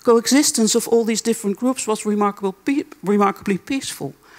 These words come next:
despite its paradoxes. Festivities and sociability were to some extent shared among people of different religion.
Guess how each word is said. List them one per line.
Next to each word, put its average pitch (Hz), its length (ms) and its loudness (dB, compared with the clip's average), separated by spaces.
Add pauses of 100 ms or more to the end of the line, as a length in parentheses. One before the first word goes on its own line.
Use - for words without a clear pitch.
(180)
despite 254 520 0
its - 180 -4
paradoxes. - 880 -6 (1120)
Festivities 214 840 0
and 175 120 4
sociability 165 720 -2
were 196 140 0
to 180 100 -8
some 202 280 0
extent 160 420 -4
shared 220 480 -2
among 170 200 0
people 160 320 -4
of 165 120 -10
different 147 380 -6
religion. 151 540 -4